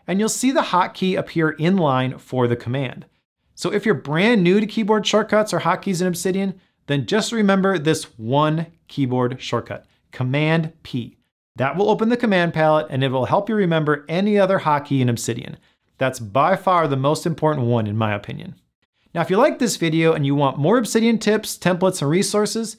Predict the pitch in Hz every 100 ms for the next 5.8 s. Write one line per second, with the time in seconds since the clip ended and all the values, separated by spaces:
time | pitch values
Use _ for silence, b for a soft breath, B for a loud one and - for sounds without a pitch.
0 | _ _ _ - 175 233 330 269 190 190
1 | 190 165 165 160 - - 240 269 254 156
2 | - 220 226 247 226 - 190 185 165 123
3 | 127 - 156 151 156 135 - 214 277 254
4 | 214 156 156 156 160 147 - 127 120 120
5 | - 117 110 107 - 117 110 -